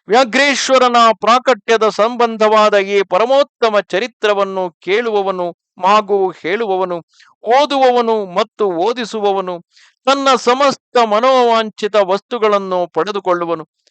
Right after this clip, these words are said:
ಕೊನೆಗೆ ಸಂಪೂರ್ಣ ದುಃಖಗಳಿಂದ ರಹಿತನಾಗಿ ಮೋಕ್ಷಕ್ಕೆ ಭಾಗಿಯಾಗುವನು. ಶಿವಲೀಲಾ ಸಂಬಂಧಿ ಅಮೃತಮಯ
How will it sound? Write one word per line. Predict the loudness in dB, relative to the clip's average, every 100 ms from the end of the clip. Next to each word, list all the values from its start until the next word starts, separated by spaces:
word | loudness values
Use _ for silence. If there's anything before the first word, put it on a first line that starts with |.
| _ -4
ಕೊನೆಗೆ | -2 0 0 0 0
ಸಂಪೂರ್ಣ | 0 -4 -4 -4 -2 0 2 0 0
ದುಃಖಗಳಿಂದ | -6 -2 0 0 -2 -2 0 2
ರಹಿತನಾಗಿ | 2 -2 -2 0 2 0 -2 -10 _ _ _
ಮೋಕ್ಷಕ್ಕೆ | 0 0 -2 -2 -2 -2 _ 0 0
ಭಾಗಿಯಾಗುವನು. | 0 -6 -4 -4 0 0 0 0 -4 -6 _ _ _ _ _
ಶಿವಲೀಲಾ | -6 -2 0 0 0 0 2 2 2
ಸಂಬಂಧಿ | 2 -2 0 -2 -2 -4 -2 -2
ಅಮೃತಮಯ | 0 0 -2 0 0 0 0